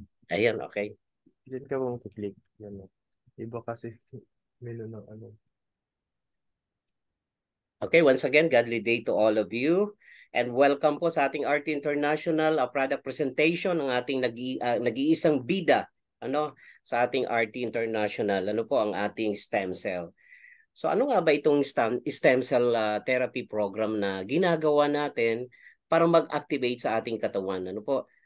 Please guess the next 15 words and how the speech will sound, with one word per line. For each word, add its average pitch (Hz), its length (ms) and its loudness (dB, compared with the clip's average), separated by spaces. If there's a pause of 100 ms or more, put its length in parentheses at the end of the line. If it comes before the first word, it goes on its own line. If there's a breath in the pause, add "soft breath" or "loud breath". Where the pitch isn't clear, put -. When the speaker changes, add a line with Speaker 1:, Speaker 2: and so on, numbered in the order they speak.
(420 soft breath)
Speaker 1:
So, 131 720 2
na-discover 196 640 4
nyo 202 160 4
na 196 160 0
rin 185 160 -6
po 147 240 -6
ba 120 320 2
na 123 240 -2
ang 123 80 -2
ating 127 320 -2
stem 123 320 -2
cells 143 560 -6 (560)
ay 117 640 -2
merong 160 400 4
activation? 139 880 -2